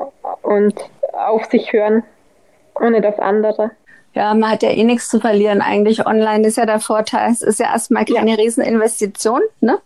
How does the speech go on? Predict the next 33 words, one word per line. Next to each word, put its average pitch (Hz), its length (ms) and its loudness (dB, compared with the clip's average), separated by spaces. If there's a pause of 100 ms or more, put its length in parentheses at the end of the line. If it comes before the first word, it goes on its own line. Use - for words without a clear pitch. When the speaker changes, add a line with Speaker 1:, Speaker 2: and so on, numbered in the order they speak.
(240)
Speaker 2:
Ist 269 180 -2
halt 254 220 0
einfach 254 340 0
nur 247 220 2
Zeit, 247 400 -2
aber 240 220 0
es 226 140 -2
macht 247 260 -2
ja - 180 0
auch 220 60 0
Spaß 247 460 -4
und 214 180 0
finde 202 260 0
ich 170 140 -2
auch. 180 160 0
Also 185 280 -2 (300)
deine 196 360 0
Ideen 202 360 2
da, 196 160 0
die 190 140 2
sind 202 220 0
auch 185 160 -2
einfach 190 400 0
klasse. 196 440 -2 (600)
Klar, 208 440 -2
also 202 240 0
dass 190 200 -2
du 208 100 -2
da 185 300 0
überhaupt 185 500 -2
da 180 160 0
in 185 240 2
diesen, 190 500 4